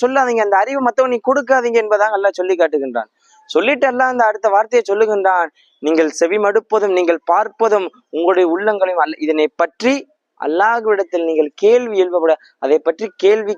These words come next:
கேட்கப்படுவதாக உள்ளது" என்பதாக அல்லாஹ் சொல்லி காட்டுகின்றான். அப்போ ஒருவன் பார்ப்பதாக இருக்கட்டும்,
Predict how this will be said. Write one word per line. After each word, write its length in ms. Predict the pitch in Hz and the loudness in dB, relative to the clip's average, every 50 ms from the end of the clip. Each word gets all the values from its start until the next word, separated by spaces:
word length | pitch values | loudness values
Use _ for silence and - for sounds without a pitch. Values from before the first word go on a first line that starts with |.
| - | -2
கேட்கப்படுவதாக 920 | 190 180 - - 185 175 - 175 175 180 185 185 180 185 190 196 214 208 175 | -2 -2 0 -4 -4 -2 0 0 0 2 0 2 2 2 0 0 -2 -4 -2
உள்ளது" 460 | 156 175 208 220 226 233 214 196 190 | 0 -2 -2 0 0 -2 2 2 2
என்பதாக 460 | 185 175 175 170 165 165 170 175 170 156 | 0 2 0 2 2 2 2 2 0 -2
அல்லாஹ் 240 | 160 165 160 - - | 0 -2 -2 -2 -2
சொல்லி 180 | 143 143 156 143 | -6 -6 -4 -2
காட்டுகின்றான். 520 | 143 135 117 123 113 117 113 107 104 98 _ _ _ _ _ _ _ _ - - | -2 -4 -4 -4 -10 -10 -10 -10 -12 -12 _ _ _ _ _ _ _ _ -8 -6
அப்போ 160 | 131 - 131 127 120 127 | -4 0 0 0 2 2
ஒருவன் 260 | 131 131 131 127 120 - 143 | 0 0 0 -2 -2 -2 0
பார்ப்பதாக 520 | 135 156 190 185 - 185 180 185 185 180 180 | 0 0 0 -2 -2 -2 0 0 0 2 0
இருக்கட்டும், 440 | 170 160 160 165 - 160 156 156 156 | 0 2 0 -2 0 0 -2 -2 -2